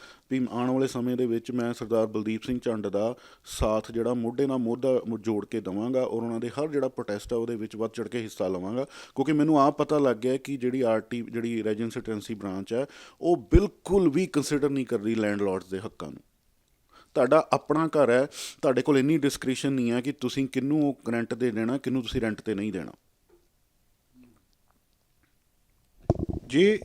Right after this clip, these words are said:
Speaker 2: ਮਤਲਬ ਇਹਦੇ ਵਿੱਚ ਹੋਇਆ ਕੀ ਆ ਅਸਲ ਦੇ ਵਿੱਚ? ਤੁਸੀਂ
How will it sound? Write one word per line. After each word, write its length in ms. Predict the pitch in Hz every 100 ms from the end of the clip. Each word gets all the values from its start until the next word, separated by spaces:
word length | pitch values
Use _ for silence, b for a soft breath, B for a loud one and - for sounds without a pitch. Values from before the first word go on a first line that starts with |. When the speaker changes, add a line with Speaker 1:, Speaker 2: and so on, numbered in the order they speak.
| - - - _ _ 165
Speaker 2:
ਮਤਲਬ 200 | 185 208
ਇਹਦੇ 180 | 202 220
ਵਿੱਚ 200 | 214 190
ਹੋਇਆ 360 | 156 147 165
ਕੀ 280 | 185 175 175
ਆ 140 | 160 127
ਅਸਲ 240 | - 117
ਦੇ 80 | 117
ਵਿੱਚ? 340 | 110 - 107 - b b b b -
ਤੁਸੀਂ 560 | 143 180 185 190 190